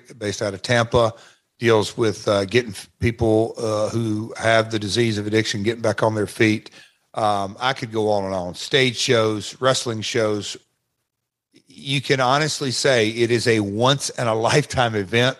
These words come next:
because I, you know, as much as we wanna chuckle and this and that. On this kind of stage, Ric Flair's last match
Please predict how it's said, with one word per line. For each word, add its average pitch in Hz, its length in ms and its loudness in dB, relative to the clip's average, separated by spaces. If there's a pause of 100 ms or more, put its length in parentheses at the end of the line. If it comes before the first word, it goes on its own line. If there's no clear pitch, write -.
because 110 640 0 (500)
I, 123 200 -2
you 143 120 2
know, 95 240 0 (300)
as 110 180 -6
much 139 280 0
as 107 140 -4
we 120 140 0
wanna 107 440 0 (280)
chuckle 120 500 0
and 101 120 -8
this 110 260 -2
and 107 100 -6
that. 104 360 -4 (1160)
On 117 240 -2
this 151 200 2
kind 156 260 -4
of 139 80 0
stage, 131 840 0 (2750)
Ric 123 280 2
Flair's 135 360 4
last 127 320 2
match 123 720 -2